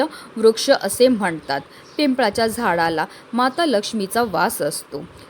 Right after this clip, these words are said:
पिंपळाच्या झाडाची पूजा केल्याने देवी लक्ष्मी प्रसन्न होते आणि संपत्ती आणि समृद्धी मिळते. असे मानले जाते की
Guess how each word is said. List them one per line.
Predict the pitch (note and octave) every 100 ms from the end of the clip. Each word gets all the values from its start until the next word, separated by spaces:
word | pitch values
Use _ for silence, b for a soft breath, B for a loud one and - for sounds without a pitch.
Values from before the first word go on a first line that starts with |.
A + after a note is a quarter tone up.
| -
पिंपळाच्या | D#4 C4+ C#4+ C4+ C#4+
झाडाची | C4+ F#3+ F3+ B3
पूजा | - A#3 F#3+ G#3+
केल्याने | B3+ G#3+ F#3 E3 F3
देवी | G3 C#4+ E4
लक्ष्मी | C4 G3 - G3+ A3
प्रसन्न | - G#3 - C#4 A3
होते | F#3 F3 -
आणि | F#3 F3+ F3
संपत्ती | F3+ F#3+ C4 - F3 -
आणि | F#3 E3
समृद्धी | C4 A3 F3+ E3+ D#3+ C4
मिळते. | A#3+ D#3 - D#3 - - B B B B B
असे | C4 C#4
मानले | B4 G4+ D#4 D#4+
जाते | C#4 C4 -
की | A3+